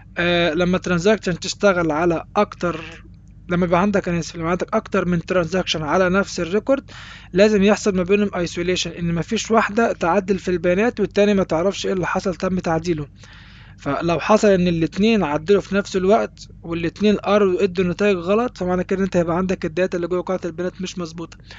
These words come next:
الايسوليشن ده هيبقى ليها جزء خاص هنتكلم فيه دلوقتي، وده بيضمن ان الترانزاكشن بتتم زي كأنها سلسلة من الترانزاكشنز تمت ورا بعض، او العمليات اللي على الريكورد تمت ورا بعض بالتتابع، بحيث ان ما يحصلش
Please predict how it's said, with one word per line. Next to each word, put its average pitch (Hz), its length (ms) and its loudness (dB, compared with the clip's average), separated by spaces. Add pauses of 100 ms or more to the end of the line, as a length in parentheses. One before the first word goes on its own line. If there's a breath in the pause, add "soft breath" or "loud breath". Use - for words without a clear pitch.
(240 loud breath)
الايسوليشن 202 680 0
ده 208 140 4
هيبقى 185 200 2
ليها 185 340 2
جزء 185 320 -2
خاص 208 340 -4
هنتكلم 180 440 -2
فيه 180 380 -4
دلوقتي، 185 600 -2 (760 loud breath)
وده 202 420 8
بيضمن 214 580 4
ان 180 280 -2
الترانزاكشن 180 800 -2
بتتم 208 480 0
زي 196 360 4
كأنها 190 400 0
سلسلة 196 600 0
من 196 200 2
الترانزاكشنز 190 760 -2
تمت 190 320 0
ورا 180 160 0
بعض، 143 360 -2
او 175 160 0
العمليات 170 540 2
اللي 160 140 2
على 175 160 4
الريكورد 202 400 0
تمت 185 400 -2
ورا 175 120 -2
بعض 175 300 -2
بالتتابع، 208 500 -2
بحيث 180 400 -4
ان 170 120 -2
ما 160 80 -2
يحصلش - 420 -6